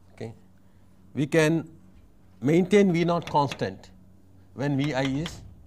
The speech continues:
changing. This kind of thing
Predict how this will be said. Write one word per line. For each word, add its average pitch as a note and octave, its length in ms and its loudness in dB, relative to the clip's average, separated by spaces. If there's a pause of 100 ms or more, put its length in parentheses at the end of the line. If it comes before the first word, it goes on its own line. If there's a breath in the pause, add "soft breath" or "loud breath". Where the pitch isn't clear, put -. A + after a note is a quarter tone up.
(400)
changing. F2 340 -12 (720 soft breath)
This A#2 160 -14
kind E3 260 -4
of F3+ 100 -6
thing D#3+ 360 -4